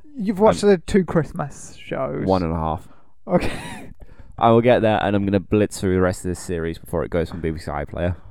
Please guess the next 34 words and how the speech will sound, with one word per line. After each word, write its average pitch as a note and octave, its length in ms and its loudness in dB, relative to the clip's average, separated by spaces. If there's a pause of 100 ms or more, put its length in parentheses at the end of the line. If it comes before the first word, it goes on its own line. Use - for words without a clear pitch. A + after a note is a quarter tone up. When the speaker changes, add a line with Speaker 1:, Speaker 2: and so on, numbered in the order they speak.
(140)
Speaker 1:
Okay. F#3+ 580 0 (260)
Yeah, F3+ 120 -4
so F#3 120 -2
you F#3 120 2
got F3+ 140 2
nine F3 220 -2
days. - 460 -6 (220)
Speaker 2:
Nine G#2 260 2
days, D#2+ 300 -2
yes. E2 340 -2 (220)
Uh, G#2 180 2 (100)
two F3+ 160 2
of F3 40 2
the E3 120 2 (200)
previous C3+ 600 2
Doctors D#2 720 -6
have F2 640 -4 (100)
clashed G#2 600 -4
at D#2+ 140 -6
this C#2+ 320 -6
at D#2+ 260 -6
Comic-Con D#2 480 -6
over D#2+ 280 -4
the E2+ 140 -4
casting E2 400 -10
of D#2+ 120 -10
Jodie. E2 420 -4 (120)
Speaker 1:
Oh, F3+ 120 0
yes. F#3+ 300 -2
Did A#3+ 120 0
it - 20 6
Speaker 2:
The A#3+ 60 4
Speaker 1:
get B3+ 180 0
physical? C#4 520 2